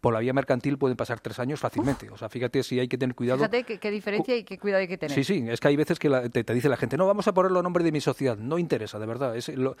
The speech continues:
Speaker 1: lo que yo menos aconsejo, que el arrendatario sea una sociedad porque tiene problemas fiscales para el arrendador, para el arrendador y encima de recuperación de la vivienda si hubiera impago.
Speaker 2: Nos estamos dando cuenta todos, ¿verdad?, con esta conversación, lo importante que es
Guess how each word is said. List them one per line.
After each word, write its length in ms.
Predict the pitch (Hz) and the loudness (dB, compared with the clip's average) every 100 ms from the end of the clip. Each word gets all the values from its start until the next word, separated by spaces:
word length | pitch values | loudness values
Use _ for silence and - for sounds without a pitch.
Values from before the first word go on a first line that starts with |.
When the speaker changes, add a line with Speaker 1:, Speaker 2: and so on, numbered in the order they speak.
| - | -10
Speaker 1:
lo 120 | - 127 | 0 2
que 100 | 135 | 4
yo 100 | 165 | 4
menos 220 | 165 156 | 2 2
aconsejo, 480 | 143 139 135 165 170 | 2 0 0 -2 0
que 80 | 135 | 2
el 60 | |
arrendatario 560 | 123 123 120 120 151 156 | 2 0 -2 0 0 0
sea 140 | - | 0
una 120 | 139 127 | 0 0
sociedad 380 | 127 123 147 - - - - | -2 0 -2 -2 -20 -18 -4
porque 220 | 113 139 | -2 0
tiene 220 | 135 143 | 0 0
problemas 500 | - 131 143 151 - - _ | 2 0 2 0 -2 -20 _
fiscales 420 | - 123 156 160 | -6 0 2 2
para 220 | - 147 135 | 4 4 4
el 60 | 123 | 0
arrendador, 360 | 123 120 135 | 0 0 0
para 180 | - 123 | 0 2
el 80 | 120 | 2
arrendador 400 | 120 123 131 175 - - | 0 2 2 2 -2 -8
y 140 | 156 123 | 0 0
encima 300 | 110 135 156 | 2 2 2
de 80 | |
recuperación 480 | 127 113 110 110 123 | 2 -2 -2 -2 0
de 60 | 120 | 0
la 40 | 117 | 2
vivienda 200 | 120 127 | 0 0
si 60 | |
hubiera 120 | 113 110 | -2 -4
impago. 300 | 98 95 98 - - - - _ _ | -6 -10 -10 -16 -20 -20 -20 _ _
Speaker 2:
Nos 100 | 165 | -4
estamos 260 | 165 185 185 | -2 -2 0
dando 240 | 196 196 | 0 0
cuenta 240 | 208 196 196 | 0 0 0
todos, 280 | 208 214 | 0 0
¿verdad?, 200 | 190 156 | -2 -4
con 120 | 170 165 | -4 -4
esta 160 | 185 | -6
conversación, 540 | 175 175 160 190 202 233 | -6 -6 -6 0 4 8
lo 120 | 247 | 8
importante 680 | 233 202 185 170 190 196 208 | 6 4 2 2 0 0 -2
que 240 | 214 170 | -2 -4
es 500 | 233 - - - - | -6 -8 -8 -10 -14